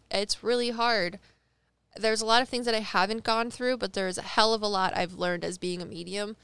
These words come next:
talking to my clients as well as the souls that they wish to communicate to and that are communicating with them.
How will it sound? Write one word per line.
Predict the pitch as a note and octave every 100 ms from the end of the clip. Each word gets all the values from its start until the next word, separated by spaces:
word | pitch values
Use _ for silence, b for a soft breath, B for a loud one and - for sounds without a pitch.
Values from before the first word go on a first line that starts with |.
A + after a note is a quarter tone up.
| b _
talking | - G3 G3 G3 G3
to | G3
my | F3 -
clients | - F3+ F#3 F#3+
as | - F3+
well | F3+ F3
as | F3
the | -
souls | F3+ F3 E3+ F3
that | D#3 -
they | E3
wish | E3+ F3
to | -
communicate | - G3+ F#3 F#3+ G#3+ G3+ - -
to | G#3 G#3 G#3+
and | - F3+
that | E3+
are | D#3+
communicating | - F#3 F3 F3 G3 E3 D#3+
with | F3 F#3+
them. | G#3 A3